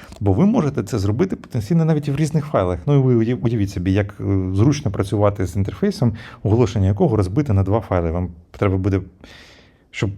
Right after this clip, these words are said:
у себе в голові скомпілювати цей тип, е, переключатися між, е, двома файлами. Ну, це дуже, дуже погана практика. Але така фіча є, я про неї вам розказав, ви про неї тепер знаєте, але, м, використовувати її не варто.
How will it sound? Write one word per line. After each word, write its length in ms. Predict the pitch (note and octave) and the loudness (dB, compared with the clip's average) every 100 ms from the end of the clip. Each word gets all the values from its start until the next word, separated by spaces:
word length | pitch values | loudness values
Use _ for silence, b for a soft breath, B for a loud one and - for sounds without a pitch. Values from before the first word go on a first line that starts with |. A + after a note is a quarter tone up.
| - | -4
у 80 | A#2+ | 0
себе 200 | C3+ A2 | 2 2
в 60 | |
голові 260 | G#2 B2+ C3+ | 4 2 0
скомпілювати 580 | - G2 G2+ G2+ G#2 G2+ | -2 -2 0 0 0 0
цей 160 | G2 | -4
тип, 300 | G#2 D#3 D3 | -2 -4 -2
е, 360 | A2 G2 F#2+ F#2 B B B | 0 2 2 -2 B B B
переключатися 680 | C3 A2+ C#3 - A#2 G2 - | -2 0 -2 0 -2 -2 -4
між, 360 | F#2+ F#2+ - G2+ | -2 -4 -6 -4
е, 140 | F#2+ | -2
двома 260 | F2+ G#2 G2 | 0 2 2
файлами. 600 | D#3 F#3+ F3 D3 B2+ A2 B B B B | 2 2 2 0 0 -2 B B B B
Ну, 160 | A3 - - G3+ A3+ - - | -2 -2 -12 -18 -18 -20 -20
це 380 | - E3+ E3+ B2+ | -4 2 4 2
дуже, 440 | G2 A#2+ G2+ G#2 | 0 -2 2 0
дуже 340 | G2 G2+ B2 A2+ | 0 0 0 0
погана 280 | G2 F#2+ | 0 0
практика. 500 | F#2 F#2 - G2+ - - | -2 -4 -6 -8 -8 -4
Але 200 | C3 E3+ | 0 2
така 240 | E3+ C3+ | 2 -2
фіча 280 | G#2+ A2 - | -4 -4 0
є, 160 | G2 C#3 | 2 4
я 180 | B2 | 2
про 180 | G2 F#2+ | 2 0
неї 160 | F#2+ F2+ | 0 0
вам 140 | E2+ | 0
розказав, 460 | E2 D#2+ F#2 G#2+ E3+ - | -4 -4 -2 0 -2 -2
ви 120 | G2+ | -2
про 160 | F#2+ G2+ | 0 2
неї 220 | G#2+ F#2+ | 2 2
тепер 300 | G2 G2+ F2 | 0 -2 -2
знаєте, 480 | E2+ E3 A3 A3 G3+ B B B B | 0 0 0 0 -2 B B B B
але, 280 | - F#2+ B2 F3+ G3 F#3+ F#3 | -4 -2 2 2 2 2 2
м, 380 | E3+ D#3 D3 A#2+ - | 2 0 -4 -6 -4
використовувати 720 | G#2 G#2+ F#2 F#3 F3+ E3+ C#3+ | -4 -4 -2 2 2 2 -2
її 280 | B2+ B2+ - | 0 -2 0
не 220 | G2+ A#2 | 2 2
варто. 380 | F2+ F2 - | 2 -4 -10